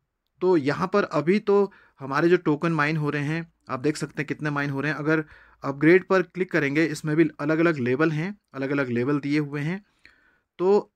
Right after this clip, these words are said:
अगर हम लेवल वन को अपग्रेड करते हैं, लेवल टू में पहुँचते हैं, तो यहाँ पर आप देख सकते हैं हर लेवल में, हर घंटे में आप ज़ीरो पॉइंट ज़ीरो टू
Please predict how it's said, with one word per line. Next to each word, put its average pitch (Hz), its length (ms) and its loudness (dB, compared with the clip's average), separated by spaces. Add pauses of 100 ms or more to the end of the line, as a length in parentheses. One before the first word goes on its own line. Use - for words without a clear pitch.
(320)
अगर 175 220 0
हम 208 180 2
लेवल 165 440 6 (260)
वन 156 220 2
को 185 120 4
अपग्रेड 147 380 6
करते 139 320 -2
हैं, 156 160 -2
लेवल 139 260 0
टू 160 180 -2
में 190 120 -2
पहुँचते 143 400 -6
हैं, 143 260 -4 (460)
तो 180 80 0
यहाँ 156 280 0
पर 208 340 -2
आप 151 220 -2
देख 160 180 0
सकते - 340 -8
हैं 160 160 -6
हर 202 120 2
लेवल 147 360 2
में, 131 260 -4 (340)
हर 190 360 0 (240)
घंटे 147 340 -4
में 180 200 0
आप 151 260 2
ज़ीरो 156 220 4
पॉइंट 156 280 -2
ज़ीरो 139 200 0
टू 202 460 -6